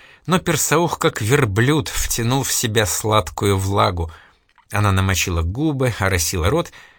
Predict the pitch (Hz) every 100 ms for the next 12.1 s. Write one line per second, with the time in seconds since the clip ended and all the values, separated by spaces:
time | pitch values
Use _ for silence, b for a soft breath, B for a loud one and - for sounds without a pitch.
0 | B 208 196 175 147 131 - 151 175 -
1 | - 147 - 156 156 135 110 120 147 143
2 | 117 107 90 98 104 117 107 104 104 101
3 | 98 95 98 90 98 98 - 87 80 b
4 | b b _ _ _ _ - 92 107 113
5 | 95 87 - 87 - 117 180 165 B B
6 | B B - 202 190 156 156 170 - -
7 | - 185 190 180 - - 190 - 110 -
8 | - 170 - 147 135 - 104 - 104 90
9 | 95 82 82 - b _ _ _ _ _
10 | _ _ _ _ - - 110 92 - 101
11 | 139 180 160 147 151 131 107 123 131 -
12 | -